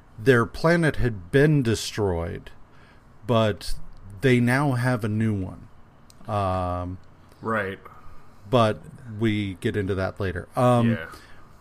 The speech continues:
Speaker 1: when they are initially teleported there, the Regellians are like, "Oh shit!" <laughs> and, uh, slap 'em in, in, uh,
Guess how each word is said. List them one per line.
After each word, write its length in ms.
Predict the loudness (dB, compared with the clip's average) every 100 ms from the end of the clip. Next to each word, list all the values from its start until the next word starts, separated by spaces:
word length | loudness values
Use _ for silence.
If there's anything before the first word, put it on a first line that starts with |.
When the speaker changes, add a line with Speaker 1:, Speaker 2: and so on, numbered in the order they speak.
| -4
Speaker 1:
when 300 | 4 6 8
they 160 | 8
are 160 | 8 8
initially 640 | 8 2 0 -2 -2 -2
teleported 640 | -4 -4 -4 -4 -4 -4 -4
there, 220 | -4 -4
the 100 | -4
Regellians 680 | -6 -4 -4 -2 -4 -4 -6
are 60 | -4
like, 320 | -4 -4 -8 -20 -20 -20 -20 -16 2
"Oh 180 | 2 2
shit!" 500 | 2 4 4 2 -18 -20
<laughs> 140 | -6
and, 560 | -2 2 2 2 0 -2
uh, 380 | -2 -2 -4 -8 -14 -20 -20 -20
slap 440 | -14 -4 2 2 2
'em 140 | -2
in, 640 | -2 -4 -4 -6 -8 -10 -14 -20 -14
in, 600 | -8 -6 -6 -6 -8 -10 -14 _ -20 -20 -20 -16 -2
uh, 680 | 0 2 2 2 2 0